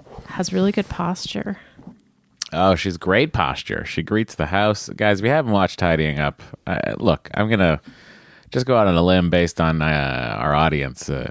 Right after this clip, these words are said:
Speaker 2: you've all watched it.
Speaker 1: Probably.
Speaker 2: Um,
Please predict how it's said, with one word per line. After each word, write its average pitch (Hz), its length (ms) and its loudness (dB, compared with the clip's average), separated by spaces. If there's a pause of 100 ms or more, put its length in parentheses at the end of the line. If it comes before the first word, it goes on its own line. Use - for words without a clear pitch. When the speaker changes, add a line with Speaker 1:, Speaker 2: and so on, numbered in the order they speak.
Speaker 2:
you've 90 200 2
all 82 180 6
watched - 360 -6
it. - 120 -12 (2000)
Speaker 1:
Probably. 214 640 -4 (480)
Speaker 2:
Um, 95 460 2